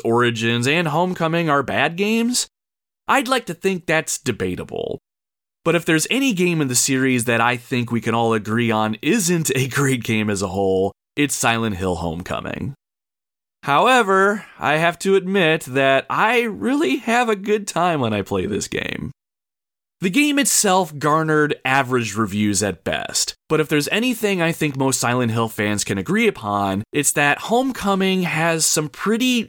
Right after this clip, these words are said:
uninspiring combat, a so-so story, unnecessary dialogue options that add nothing to the experience,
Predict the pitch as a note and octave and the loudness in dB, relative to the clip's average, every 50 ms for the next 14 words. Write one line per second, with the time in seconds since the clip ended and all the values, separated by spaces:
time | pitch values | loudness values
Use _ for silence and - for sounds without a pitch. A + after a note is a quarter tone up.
0 | - - - G3+ A#3+ C4+ C#4 C#4 - - - - F3+ F3+ G3 G3 G3 G3 G3 F#3+ | -4 0 0 2 2 2 0 0 0 -2 0 0 0 0 0 2 0 0 0 0
1 | F3 - - D3+ D3+ D#3 D3+ C#3+ C#3+ C3 C3+ C3 C3 C3+ - - _ _ _ _ | -2 -2 0 0 2 2 2 2 0 2 2 2 0 -2 -4 -10 _ _ _ _
2 | - C#3 C#3+ C3 B2 B2 - - - - - G3+ G3 G#3+ G#3 - - E3+ D#3+ E3+ | 0 0 2 2 0 -2 -2 -2 0 0 2 2 2 2 2 0 0 2 2 2
3 | E3+ - - - C3+ B2+ B2+ B2 B2 B2 B2+ B2+ C3 - _ _ _ - B2+ D3 | 2 2 2 2 2 2 4 4 4 2 2 0 0 -4 _ _ _ -2 0 0
4 | D3+ C#3 C3 C#3 C#3+ - - C3+ A#2 - - C3 B2 A#2+ A2+ G#2 F#2+ A#2+ A2+ B2+ | 0 0 0 0 0 0 -2 -2 -2 0 2 2 2 2 2 2 2 0 2 2
5 | C#3 C3 B2 A2+ A2 G#2+ G#2+ G#2 G2 F#2 G2 G#2 - - A2+ G#2+ G2 G#2+ G#2 D2 | 2 2 2 4 4 2 2 2 0 0 0 -2 -2 -2 -4 -2 -2 -2 0 0
6 | G#2 G#2+ G2 F2+ F#2 B2 F#3 E3+ - A2 G#2+ G2 F#2 F#2 F#2 F#2 F#2 F2 - - | 0 0 -2 -2 -2 -2 -2 -2 -2 -4 -4 -4 -4 -2 -2 -2 -2 -2 -4 -4
7 | - E2+ E2+ F2 E2+ F2 F#2 G2 A2+ B2 - | -4 -2 -2 -2 -2 -2 -2 -2 -2 -4 -6